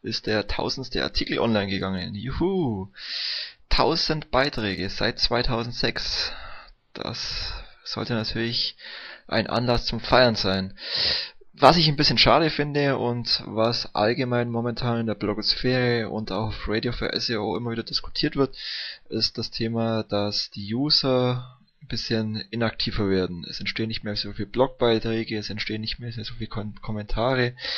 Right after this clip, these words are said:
Die User, äh, nutzen nur die, äh, die verschiedenen Blogs und Medien, die ihnen zur Verfügung stehen, werden aber selbst nicht aktiv. Was ich ein bisschen schade finde,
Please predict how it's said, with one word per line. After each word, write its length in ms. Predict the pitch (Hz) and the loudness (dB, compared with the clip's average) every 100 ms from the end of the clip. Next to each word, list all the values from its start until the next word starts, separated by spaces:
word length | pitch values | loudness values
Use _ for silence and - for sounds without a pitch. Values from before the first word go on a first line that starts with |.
| - - - - - | -4 -4 -6 -8 -12
Die 400 | - 120 117 202 208 185 117 | -10 -8 -10 -10 -8 -2 0
User, 1040 | 160 170 143 131 127 117 - 67 107 110 | 2 4 6 8 8 6 0 -4 -2 -2
äh, 60 | 110 | -2
nutzen 640 | 110 113 131 - - 131 | -4 -2 0 0 0 0
nur 200 | 123 123 | 0 0
die, 280 | 120 110 107 - - - | 0 -4 -4 -6 -4 0
äh, 300 | 101 104 101 | 2 2 0
die 260 | - 104 | -4 -6
verschiedenen 540 | - - - 113 104 104 | -2 -2 0 -2 -6 0
Blogs 600 | 123 151 - - - _ _ _ | 2 4 4 2 2 _ _ _
und 220 | - 107 101 | -6 -4 0
Medien, 420 | 127 139 135 127 | 0 2 2 0
die 120 | 120 | -2
ihnen 160 | 120 113 | -2 -2
zur 120 | 113 | -2
Verfügung 420 | 107 - 151 160 | -2 -2 -2 0
stehen, 340 | - 139 139 147 - - - - | 0 2 -2 -2 -10 -10 -12 -6
werden 240 | - 113 120 | 4 6 6
aber 120 | 107 | 2
selbst 320 | - 107 - | 0 0 0
nicht 160 | 98 - | -2 -8
aktiv. 480 | - - - - - - _ _ _ _ _ - - | -8 -8 -8 -10 -12 -16 _ _ _ _ _ -2 4
Was 240 | 98 107 | 4 4
ich 160 | 107 107 | 2 0
ein 80 | |
bisschen 260 | 92 - 90 | 0 -2 2
schade 340 | - 113 143 | 6 8 8
finde, 400 | 127 135 135 131 | 6 2 2 2